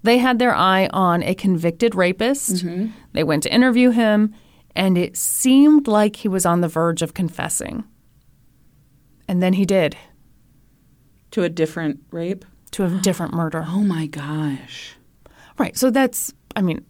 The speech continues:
Speaker 1: obviously, that's great.
Speaker 2: Yeah.
Speaker 1: Not for this
Speaker 2: Not for this
Speaker 1: particular
Speaker 2: particular
Speaker 1: case.
Speaker 2: case, yes.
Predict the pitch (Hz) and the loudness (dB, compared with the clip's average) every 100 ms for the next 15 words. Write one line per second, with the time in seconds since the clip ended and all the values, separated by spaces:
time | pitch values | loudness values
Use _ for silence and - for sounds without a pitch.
0 | - 190 190 185 175 - 170 170 - - | -6 -2 0 -2 -4 -4 -2 -2 -4 -12
1 | _ _ - 214 170 151 - 202 220 226 | _ _ 0 4 4 0 0 2 4 4
2 | 147 - _ _ _ _ _ _ 185 165 | 0 -6 _ _ _ _ _ _ -2 -2
3 | - - 190 180 165 135 180 147 147 240 | -2 -4 0 0 0 0 0 0 0 2
4 | 240 170 247 170 269 147 233 - 147 - | 2 2 0 0 0 0 0 -2 -4 -4
5 | - - | -12 -16